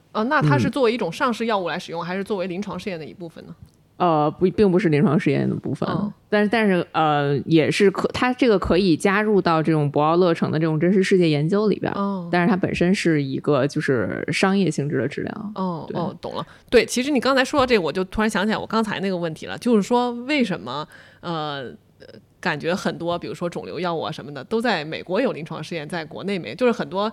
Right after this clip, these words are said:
Speaker 1: 人都是，比如说快不行了，然后说晚期肿瘤了，都要去美国试一试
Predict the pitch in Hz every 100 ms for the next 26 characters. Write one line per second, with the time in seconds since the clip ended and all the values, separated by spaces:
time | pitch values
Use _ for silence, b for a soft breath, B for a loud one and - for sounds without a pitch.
0 | B 185 170 180 214 208 180 - 143 170
1 | 185 220 202 180 135 175 165 139 170 170
2 | 165 170 175 151 - - 151 156 190 165
3 | 80 95 147 185 180 - 180 147 90 113
4 | 160 - B - - 214 160 160 170 139